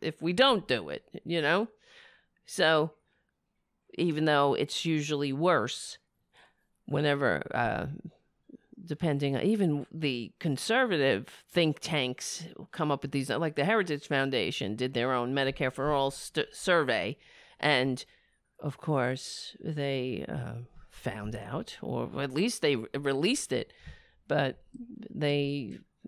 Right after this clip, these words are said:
which is surprising, but, you know,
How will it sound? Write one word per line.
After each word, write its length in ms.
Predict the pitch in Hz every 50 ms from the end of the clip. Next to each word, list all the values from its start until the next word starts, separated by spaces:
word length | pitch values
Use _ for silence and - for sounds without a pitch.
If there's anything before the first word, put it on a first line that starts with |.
| - - 185 -
which 240 | 101 - 151 - -
is 100 | 147 131
surprising, 580 | - 135 - 147 127 110 104 104 - - - - - - - _ _ _ _ _ _ _ _ _ _ _ _ _ - - - 190 - -
but, 280 | - 135 113 - - _ _ _ - - - -
you 160 | 202 220 202
know, 160 | 139 - -